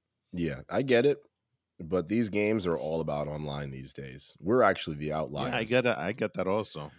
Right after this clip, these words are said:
Speaker 2: Yeah.
Speaker 1: I think that the focus on multiplayer is gonna be a big thing because they're trying to do something narrative through the multiplayer that'll be like a, a, a bit of a single player component.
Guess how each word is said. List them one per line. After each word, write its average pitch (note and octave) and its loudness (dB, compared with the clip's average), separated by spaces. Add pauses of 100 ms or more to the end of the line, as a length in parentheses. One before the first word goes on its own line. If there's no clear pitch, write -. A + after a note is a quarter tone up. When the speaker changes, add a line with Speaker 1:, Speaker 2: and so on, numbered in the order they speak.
(120)
Speaker 2:
Yeah. F2+ -10
Speaker 1:
I F2 0
think C3 0
that G2+ 4
the F2+ 0
focus G2+ 2
on G2+ 4
multiplayer G2 2
is E2+ 2
gonna E2 0
be E2 0
a E2 2
big E2 0
thing F#2+ -2
because E2 -2
they're F#2 4
trying G#2+ 2
to G#2+ 2
do G2 2
something F2+ 0
narrative E2+ 2
through F#2+ -4
the F2 -2
multiplayer G2+ 2
that'll D#2 0
be E2 0
like D#2 0
a, A#1+ -12
a, C#2 -8
a C#2+ -6
bit D#2+ -2
of E2 0
a F2 -2
single F#2 0
player F#2+ 4
component. G#2 0